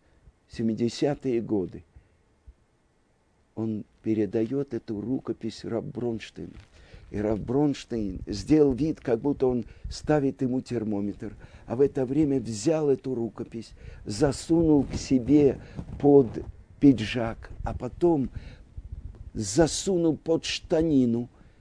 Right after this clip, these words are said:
И только в гостинице, когда он смог читать то, что написано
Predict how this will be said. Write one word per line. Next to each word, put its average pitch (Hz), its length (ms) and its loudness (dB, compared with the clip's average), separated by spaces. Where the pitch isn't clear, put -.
И 117 580 -4
только 139 440 -4
в 104 120 -6
гостинице, 120 1200 -8
когда 127 500 -4
он 101 220 -4
смог - 600 -6
читать - 840 -4
то, 135 160 -6
что - 220 -10
написано 107 680 -8